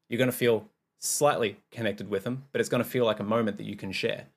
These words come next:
When everyone else is ordering food, you feel like you have to order food because you wanna be a part of that group, because you don't wanna miss out on being potentially connected with that group in that moment.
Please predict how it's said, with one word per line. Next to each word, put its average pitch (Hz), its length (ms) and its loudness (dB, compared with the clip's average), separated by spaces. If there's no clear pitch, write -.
When 120 160 0
everyone 127 320 6
else 139 220 2
is 110 100 0
ordering 110 340 6
food, 101 500 2
you 123 140 2
feel 120 200 4
like 107 160 4
you 143 100 6
have 147 140 6
to 143 60 -2
order 107 200 0
food 98 320 -2
because 107 240 -2
you 123 80 2
wanna 123 140 2
be 107 120 2
a 104 60 2
part 104 240 0
of 95 60 -4
that 98 240 -2
group, 120 240 0
because 104 240 -6
you 117 80 6
don't 113 120 6
wanna 104 140 2
miss 107 240 0
out 107 300 2
on 101 340 -4
being 104 320 2
potentially 101 540 -4
connected 123 500 -2
with 110 140 -2
that 98 180 0
group 110 240 0
in 98 80 -4
that 110 160 -2
moment. 113 380 2